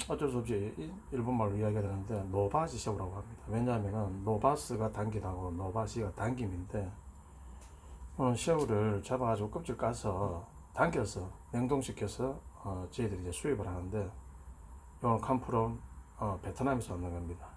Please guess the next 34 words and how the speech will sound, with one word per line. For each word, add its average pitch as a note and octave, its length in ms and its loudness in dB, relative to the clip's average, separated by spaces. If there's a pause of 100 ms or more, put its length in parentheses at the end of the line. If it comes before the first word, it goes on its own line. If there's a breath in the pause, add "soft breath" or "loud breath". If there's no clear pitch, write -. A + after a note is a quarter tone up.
(880 loud breath)
자, C3 120 2
요거를, A#2 680 6 (580 loud breath)
어, A#2 260 2
지금 D3 400 2
썰어서 E3 360 2
바로 A#2 220 4
해도 E3+ 200 6
되지만 G#2+ 760 4
끓는 E3+ 220 6
물에 B2 160 4
살짝 A2 280 0
데쳐서 A#2+ 400 2
하게 G2+ 120 0
되면은 G2 520 -2 (360)
식감도 B2+ 400 0
좋고 G2+ 260 -2
그러고 G#2+ 220 2 (140)
볶음밥을 G#2+ 320 -2
빨리 C#3 200 4
할 F2+ 80 -2
수 - 120 -8
있습니다. F#2 300 -8 (200)
일단 A2+ 280 -2
뒤에 A#2 240 2
요 G#2 100 0
껍질 - 260 0
좀 - 140 -10
까겠습니다. A2+ 680 -2 (2000)
자, C3 180 8
이런 C3+ 260 8
물 D#3 260 8
펄펄 C3+ 480 6
끓습니다. C3+ 420 6
여기 A#2+ 360 8